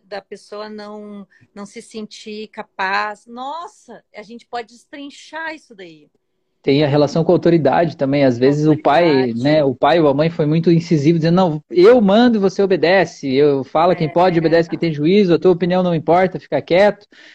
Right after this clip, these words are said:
Speaker 2: E a gente leva pra vida e chega na empresa e acaba se comportando assim diante da autoridade, né? Como se fosse aquele pai autoritário que você tem que ficar ali, né?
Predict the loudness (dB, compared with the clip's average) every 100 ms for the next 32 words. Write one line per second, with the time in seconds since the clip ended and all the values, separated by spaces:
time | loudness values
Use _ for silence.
0 | _ -4 -2 0 2 2 2 2 2 0
1 | 2 0 2 -2 2 2 2 0 0 -2
2 | -2 -4 -4 -2 -2 0 0 0 0 2
3 | 2 2 0 0 0 0 0 0 0 -4
4 | -6 -10 -10 -8 -8 -4 -4 -4 -2 0
5 | 0 0 0 0 0 -2 -4 -4 -4 -2
6 | -2 -2 -2 -6 -2 0 0 0 -2 -4